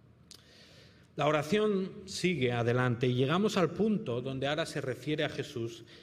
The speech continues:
de una forma novedosa dentro de la carta. "El Dios de paz que resucitó de entre los muertos a Jesús nuestro Señor,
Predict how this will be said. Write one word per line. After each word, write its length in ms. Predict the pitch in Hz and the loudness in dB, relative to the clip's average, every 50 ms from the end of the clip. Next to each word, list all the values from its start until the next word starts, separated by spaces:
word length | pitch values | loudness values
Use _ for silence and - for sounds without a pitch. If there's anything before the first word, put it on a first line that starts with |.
| - - - | -20 -8 -4
de 60 | 139 | -4
una 180 | 139 139 131 120 | -2 0 -2 -2
forma 600 | - - 135 127 123 120 123 123 127 127 127 - - - - - - - | 0 0 0 0 0 0 -2 -4 -4 -6 -8 -12 -16 -20 -20 -20 -12 -4
novedosa 680 | 117 110 104 104 104 104 104 117 113 - - - 90 90 | -2 0 2 2 2 2 2 2 0 0 -4 -8 -6 -4
dentro 340 | 95 98 95 - - 104 | -2 -2 -4 -2 -4 -2
de 80 | 92 98 | -2 -2
la 160 | 98 87 - | -2 -4 -6
carta. 420 | - - 80 - - - - - - - - - - - - - - - - - - - - - - | -8 -12 -12 -12 -16 -20 -20 -20 -20 -20 -20 -20 -20 -20 -20 -20 -20 -20 -20 -20 -20 -20 -20 -18 -8
"El 100 | - 104 | -6 -2
Dios 260 | 104 120 147 170 165 - | 0 2 2 2 4 2
de 100 | 165 143 | 0 0
paz 400 | 120 - 143 156 185 214 208 - | 2 0 2 2 2 0 -2 -4
que 180 | - - 135 120 | 0 0 0 2
resucitó 1040 | 127 127 120 - - 135 120 - - 123 113 - - 156 175 196 214 226 220 - | 2 -2 -2 0 0 0 0 0 -2 -2 -2 2 2 2 4 4 2 0 -2 -4
de 140 | 139 123 127 | -2 0 2
entre 320 | 127 127 120 - 131 131 127 | 2 2 2 2 2 4 4
los 180 | 127 117 95 | 4 2 2
muertos 640 | 117 120 123 143 180 196 175 - 214 214 208 - 151 | 2 2 4 4 4 2 2 2 0 0 0 0 -2
a 80 | 120 | -2
Jesús 480 | 113 120 110 - - 180 196 196 143 - | 0 -2 -2 0 2 2 2 2 2 0
nuestro 340 | 139 147 151 151 - 202 180 | 2 0 0 0 0 -2 -2
Señor, 480 | - - 190 190 175 156 151 160 160 | 0 0 0 2 2 2 2 0 0